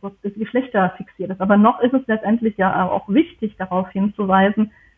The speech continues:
denn dass es eben Schiedsrichterinnen im Männerfußball gibt.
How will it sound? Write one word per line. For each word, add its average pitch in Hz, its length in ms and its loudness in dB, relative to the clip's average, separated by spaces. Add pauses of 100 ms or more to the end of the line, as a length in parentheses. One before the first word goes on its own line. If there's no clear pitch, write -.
(100)
denn 185 120 0
dass 190 140 4
es 196 80 -6
eben 185 200 2
Schiedsrichterinnen 190 720 -2
im 180 100 2
Männerfußball 185 600 -2
gibt. 262 260 -4